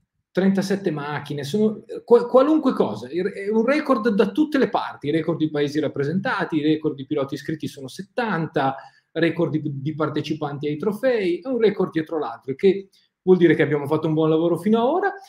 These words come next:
e che a Valencia ci aspetta uno spettacolo che veramente, nel caso di non perdere, anche grazie alla F G P, perché anche quest'anno faremo il cross posting sulla pagina Facebook di Live G P.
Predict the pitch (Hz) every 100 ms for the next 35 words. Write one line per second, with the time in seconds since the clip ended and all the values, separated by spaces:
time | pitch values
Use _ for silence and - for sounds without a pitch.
0 | - 190 180 214 320 208 214 196 - 143
1 | - 156 151 135 - 135 127 139 120 127
2 | - _ _ _ _ _ 160 151 151 147
3 | 156 - 170 160 190 180 190 190 196 269
4 | 233 165 117 123 135 165 339 - _ _
5 | _ _ _ _ 160 185 220 135 143 220
6 | 135 120 196 202 - - _ _ _ _
7 | _ _ _ - 131 143 139 151 220 208
8 | 127 143 127 107 110 - 196 - 208 -
9 | - 123 127 131 - 131 127 123 120 117
10 | 113 110 110 147 139 143 139 165 135 123
11 | 127 120 117 110 117 107